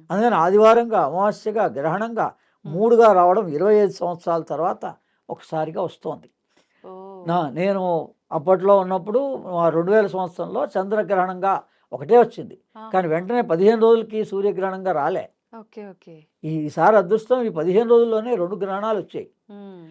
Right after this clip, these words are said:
Speaker 1: అది, అది ఉపయోగించుకున్నవాడు దాన్ని దీన్ని ఉపయోగించుకోవచ్చు, లేనివాళ్ళు దాన్ని ఉపయోగించుకోలేని వాళ్ళు ఈ
Speaker 2: Hmm.
Speaker 1: గ్రహణాన్ని ఉపయోగించుకోవచ్చు.
Speaker 2: ఓకే.
Speaker 1: అందుకని ఎప్పుడైనా మీరు గ్రహణాన్ని, అది యావత్ భా-, భారతదేశం కాదు, ప్రపంచంలో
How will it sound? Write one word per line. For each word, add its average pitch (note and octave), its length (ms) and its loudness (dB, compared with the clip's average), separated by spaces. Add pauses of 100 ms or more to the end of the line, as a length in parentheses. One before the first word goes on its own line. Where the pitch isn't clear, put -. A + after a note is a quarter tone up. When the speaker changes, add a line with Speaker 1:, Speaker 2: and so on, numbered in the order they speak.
(220)
Speaker 1:
అది, F#3+ 260 2
అది F#3 260 4
ఉపయోగించుకున్నవాడు A3+ 720 4
దాన్ని F3+ 320 2
దీన్ని A#3+ 240 2
ఉపయోగించుకోవచ్చు, A3+ 840 2 (340)
లేనివాళ్ళు B3 460 8
దాన్ని F#3+ 420 0
ఉపయోగించుకోలేని G3+ 840 2
వాళ్ళు A3 360 0 (260)
ఈ A#3+ 120 -2
Speaker 2:
Hmm. A3 80 0
Speaker 1:
గ్రహణాన్ని A#3 440 4
ఉపయోగించుకోవచ్చు. E3+ 760 -6 (320)
Speaker 2:
ఓకే. E3 280 -20 (280)
Speaker 1:
అందుకని G#3+ 220 0
ఎప్పుడైనా A#3+ 540 6
మీరు A#3 200 2
గ్రహణాన్ని, G#3+ 640 -2 (500)
అది F#3 160 -2
యావత్ F3+ 500 6
భా-, E3 240 0
భారతదేశం F#3 760 -2
కాదు, A3 240 2
ప్రపంచంలో F#3 720 -4